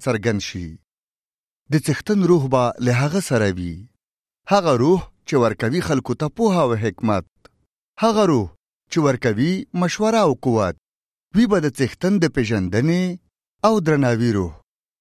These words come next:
او خوشحالیږي به هغه د څښتن ویره کې. په ظاهري بڼه د چا به قضاوت نه کوي. او نه به کوي پریکړه هسې خبرو باندې، بلکې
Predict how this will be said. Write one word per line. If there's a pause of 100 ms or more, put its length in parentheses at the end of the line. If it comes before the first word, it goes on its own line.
(240)
او
خوشحالیږي
به (100)
هغه (200)
د (120)
څښتن (100)
ویره (100)
کې. (800)
په
ظاهري
بڼه (160)
د (160)
چا
به
قضاوت
نه
کوي. (960)
او
نه
به
کوي
پریکړه (220)
هسې
خبرو
باندې، (640)
بلکې